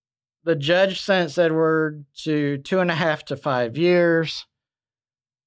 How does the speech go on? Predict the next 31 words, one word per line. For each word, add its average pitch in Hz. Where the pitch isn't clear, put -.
I 139
don't 135
like 139
states -
that -
do 147
this. 131
<laughs> -
I -
mean, 143
I 143
think 143
you 156
should 143
know 139
what 143
your 143
sentence 147
is. 143
That's 135
one 135
of 139
the -
things 147
I 135
like 143
about 139
Alabama 139
is, 135
you 139
know, 120